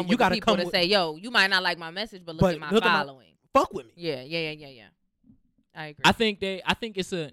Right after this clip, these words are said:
Speaker 3: I think it's a, um, I'm not disagreeing with you, but I think it's like a, it works both ways.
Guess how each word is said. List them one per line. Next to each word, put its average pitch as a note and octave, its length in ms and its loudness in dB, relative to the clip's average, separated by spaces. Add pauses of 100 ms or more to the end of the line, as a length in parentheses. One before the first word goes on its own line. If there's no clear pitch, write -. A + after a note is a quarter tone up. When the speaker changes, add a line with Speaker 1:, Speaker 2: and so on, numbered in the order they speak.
(140)
Speaker 3:
I C#3+ 40 -14
think F#3 160 -14
it's E3 100 -20
a, C3+ 220 -20
um, B2 320 -20
I'm F3+ 100 -8
not F3 140 -4
disagreeing D#3 420 -4
with A#2+ 160 -14
you, B2 60 -18
but B2+ 100 -8
I C#3+ 60 -6
think D3+ 200 -14
it's D3 160 -20
like C#3+ 200 -14
a, A#2 200 -16 (220)
it D#3+ 140 -2
works E3+ 200 -6
both C3 220 -14
ways. A2+ 260 -20